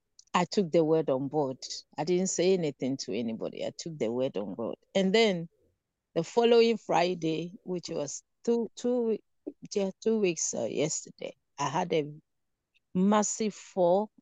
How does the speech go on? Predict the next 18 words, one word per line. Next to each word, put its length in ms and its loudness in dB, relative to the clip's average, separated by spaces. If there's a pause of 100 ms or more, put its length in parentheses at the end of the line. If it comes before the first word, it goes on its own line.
(120)
and 240 -6 (920)
no 260 10
one 360 0
was 240 -8
around 440 -8
to, 200 -14
but 260 -10
it's 200 -12
like 200 -6 (440)
the 80 -4
Lord 340 0
himself 720 -6
with 240 -6
his 220 -8
angels 540 -4
helped 260 -2
me 240 -4 (140)
to 200 -12